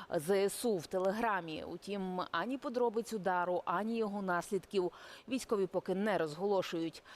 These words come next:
Раніше пропагандистські пабліки повідомляли, що міст закрили для транспорту.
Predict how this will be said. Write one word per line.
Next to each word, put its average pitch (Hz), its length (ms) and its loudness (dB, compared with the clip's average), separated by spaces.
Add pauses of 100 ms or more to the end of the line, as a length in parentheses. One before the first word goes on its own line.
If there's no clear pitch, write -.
(160)
Раніше 285 380 2
пропагандистські 196 680 0
пабліки 185 400 -2
повідомляли, 202 680 2
що - 220 -2
міст 220 320 -2 (100)
закрили 214 600 2
для 180 140 2
транспорту. 175 760 -2